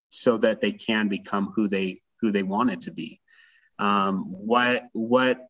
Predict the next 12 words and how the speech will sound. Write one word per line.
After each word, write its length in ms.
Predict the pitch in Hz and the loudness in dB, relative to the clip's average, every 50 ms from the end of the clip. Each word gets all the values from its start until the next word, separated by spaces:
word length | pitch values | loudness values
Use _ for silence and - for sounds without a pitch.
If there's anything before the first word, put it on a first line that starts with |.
| _ _ _ | _ _ _
um, 640 | - 113 110 107 101 98 95 92 90 85 85 87 87 - _ _ _ _ _ _ _ _ _ _ _ _ _ _ _ _ _ _ _ _ _ _ _ _ _ _ _ _ _ _ - - _ _ _ _ _ _ _ _ _ _ _ _ _ _ _ _ _ _ _ | -6 -4 -2 -2 -2 -2 -2 -4 -6 -8 -10 -12 -14 -16 _ _ _ _ _ _ _ _ _ _ _ _ _ _ _ _ _ _ _ _ _ _ _ _ _ _ _ _ _ _ -20 -20 _ _ _ _ _ _ _ _ _ _ _ _ _ _ _ _ _ _ _
professional 1000 | - - - - - 131 127 - - - 131 123 120 120 117 113 113 - - - _ _ _ _ _ _ _ _ _ _ _ _ _ _ _ _ _ _ _ - | 0 0 2 4 4 2 2 2 2 4 4 6 6 4 4 4 2 0 -6 -12 _ _ _ _ _ _ _ _ _ _ _ _ _ _ _ _ _ _ _ -10
growth 600 | - - 120 120 120 120 120 120 120 120 120 - - | -2 2 4 4 6 6 4 2 0 -4 -12 -4 0
do 120 | 117 110 | 0 2
they 240 | 101 107 101 101 98 | 2 2 2 2 2
want, 400 | 98 101 104 104 104 104 - - | 2 2 2 4 4 2 0 0
and 160 | 104 104 104 | 0 0 0
how 200 | - - 107 104 | 2 2 2 2
can 200 | 104 - - 104 | 2 -2 -4 -2
I 80 | 95 92 | -2 -2
facilitate 760 | 92 - 101 - - 107 101 104 104 - - 85 82 85 - - | -4 -6 -6 -4 -2 0 0 0 -2 -2 -6 -8 -10 -10 -10 -8
that? 260 | 85 85 85 87 | -6 -6 -6 -8